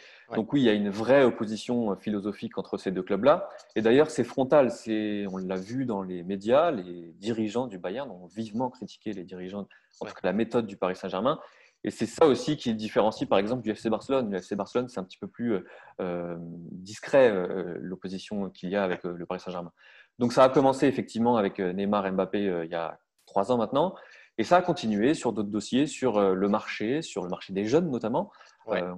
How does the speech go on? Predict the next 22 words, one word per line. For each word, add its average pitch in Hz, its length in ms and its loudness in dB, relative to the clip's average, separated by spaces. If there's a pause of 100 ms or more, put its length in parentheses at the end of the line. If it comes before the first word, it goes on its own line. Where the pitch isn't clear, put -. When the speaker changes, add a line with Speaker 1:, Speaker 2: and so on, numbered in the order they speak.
(180)
Speaker 2:
on 98 80 -10
l'a 90 120 -6
vu 95 120 -4
avec, 90 220 -4
euh, 90 60 -4
Kouassi 107 440 -6
récemment, 123 480 0
on 127 40 -2
le 98 120 -2
voit 104 220 -4
encore 113 260 -4
avec 92 180 -4
d'autres 120 180 -2
titis - 220 -16
parisiens 107 360 -4
qui - 120 -20
sont - 180 -8
visés 107 280 -8
par 92 120 -8
le 87 80 -6
Bayern 85 240 -10
Munich. 123 260 -10